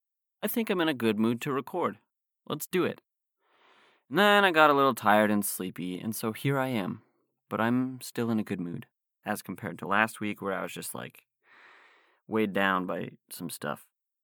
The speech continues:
This walk today was nice because it helped me to release some of that stuff.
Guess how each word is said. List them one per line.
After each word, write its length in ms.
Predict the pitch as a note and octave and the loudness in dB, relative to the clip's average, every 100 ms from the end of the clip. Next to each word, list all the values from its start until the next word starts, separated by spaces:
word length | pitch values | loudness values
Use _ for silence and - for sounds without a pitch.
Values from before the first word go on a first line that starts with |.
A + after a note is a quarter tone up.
| _ _ A2+ | _ _ -10
This 200 | G#2 B2+ | -6 6
walk 280 | C3+ C3+ - | 8 8 2
today 300 | A2 G2+ G2 | -2 0 0
was 180 | G2+ | -4
nice 260 | G2+ F#2+ F#2+ | -4 -4 -6
because 600 | - - F#2+ F#2 F2 - | -12 -10 -6 -6 -8 -10
it 200 | - G2 | -8 -8
helped 420 | - G2 F#2 - | -2 -4 -4 -10
me 400 | F#2 F2+ F#2 F2 _ _ - - - - - - - - - - - _ _ _ _ _ - | -10 -8 -10 -12 _ _ -20 -20 -20 -20 -20 -20 -20 -20 -20 -20 -20 _ _ _ _ _ -16
to 220 | - C3+ | -6 -2
release 760 | B2+ B2 A2+ A#2 A#2 - - - - - - - - _ _ _ _ _ _ - | 2 4 6 4 4 2 -2 -6 -16 -20 -20 -20 -20 _ _ _ _ _ _ -16
some 240 | - G#2+ | -6 -4
of 100 | F#2+ | -2
that 320 | F#2+ F2+ - - _ | -2 -2 -4 -16 _
stuff. 640 | - - - D#2+ - - | -20 -16 -10 -10 -12 -20